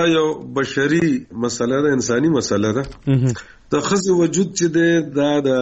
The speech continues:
Speaker 1: مشقتي کار لپاره الله پاک نه دی پیدا کړی.
Speaker 2: صحیح.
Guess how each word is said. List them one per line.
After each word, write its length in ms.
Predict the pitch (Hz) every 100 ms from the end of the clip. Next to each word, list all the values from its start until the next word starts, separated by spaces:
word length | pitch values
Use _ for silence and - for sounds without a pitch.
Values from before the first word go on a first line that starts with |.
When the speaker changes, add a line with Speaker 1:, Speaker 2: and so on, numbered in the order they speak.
| 123 - -
Speaker 1:
مشقتي 600 | 110 113 123 120 123 170
کار 180 | - 139
لپاره 360 | 127 127 123 120
الله 200 | 117 117
پاک 260 | 117 110
نه 80 | 101
دی 100 | 85 82
پیدا 160 | 78 78
کړی. 160 | 76 76 - - -
Speaker 2:
صحیح. 340 | - 120